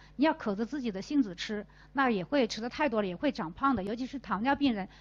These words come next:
糖尿病人我们要求他一天这个主食量不要超过六两，每顿不要超过二两，所以大家是一定要记住的，不是叫你不吃啊，但是这个量要控制好。即便你是在减肥，在控制体重，你要采取这个低热-，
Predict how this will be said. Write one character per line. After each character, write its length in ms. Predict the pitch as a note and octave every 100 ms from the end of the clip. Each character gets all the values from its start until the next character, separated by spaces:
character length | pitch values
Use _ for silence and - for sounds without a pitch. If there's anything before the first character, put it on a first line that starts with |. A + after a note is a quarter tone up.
| -
糖 100 | D4+
尿 100 | G4
病 140 | F#4+
人 80 | F#4
我 60 | B3
们 120 | C4
要 140 | C#4+
求 100 | C#4
他 120 | C#4 C#4+
一 120 | C#4+
天 240 | D4 C#4+
这 80 | D#4+
个 80 | C#4
主 200 | A3+ F#3+
食 100 | A#3
量 140 | D4
不 80 | C4
要 100 | C4
超 180 | - A3+
过 140 | A#3+
六 220 | B3 D#4
两， 340 | G#3+ D#3+ D3+ D#3 - - -
每 220 | A#3+ A3
顿 160 | E4+ E4+
不 60 |
要 120 | D4+ C4
超 240 | - A#3+
过 100 | B3+
二 240 | C4+ D#4
两， 300 | G#3+ D#3 F#3 - -
所 80 | -
以 40 |
大 120 | C#4+ D4
家 120 | B3
是 120 | C#4
一 80 | A3
定 140 | C4
要 100 | C4+
记 160 | - D4
住 60 |
的， 80 | A#3+
不 120 | G#3+
是 120 | C#4+ D4
叫 160 | D#4+
你 140 | A3+ F3
不 160 | G3+
吃 240 | G#3 - A3
啊， 260 | G#3+ G#3 - -
但 120 | C#4+
是 180 | C4 A3+
这 140 | D4
个 80 | C4+
量 200 | C#4 D4+
要 140 | C#4+ A3+
控 180 | D#4+
制 140 | C#4+ G#3+
好。 320 | - D#3 D#3+ -
即 100 | D#4+
便 220 | A#4+ G#4+
你 100 | A#3+
是 140 | F4+
在 160 | F4+ E4+
减 260 | - A3 F#3
肥， 200 | F#3+ G#3+
在 140 | E4 D4
控 240 | D#4 F#4+
制 140 | D4
体 240 | C4+ - G3+
重， 240 | D#4 C4
你 40 | A#3+
要 120 | D4+
采 180 | G3+ A3
取 160 | G#3+
这 140 | G3 F#3+
个 80 |
低 240 | A#3+ - D4
热-， 180 | C4+